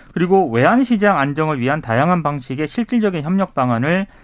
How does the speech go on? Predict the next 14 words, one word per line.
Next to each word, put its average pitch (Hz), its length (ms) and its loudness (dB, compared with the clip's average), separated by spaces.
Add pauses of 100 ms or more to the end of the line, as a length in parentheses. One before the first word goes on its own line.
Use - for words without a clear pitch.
(200)
이 120 160 -6
당국 175 320 0
간에 160 180 0
깊이 - 340 -8
있게 151 160 -6
논의해달라 123 600 2
이렇게 110 180 -2
당부했다는 131 600 2
그런 120 180 0
내용들이 127 440 -4
주로 127 280 -8
보도가 135 320 -4
되고 139 260 -2
있습니다. 92 460 -4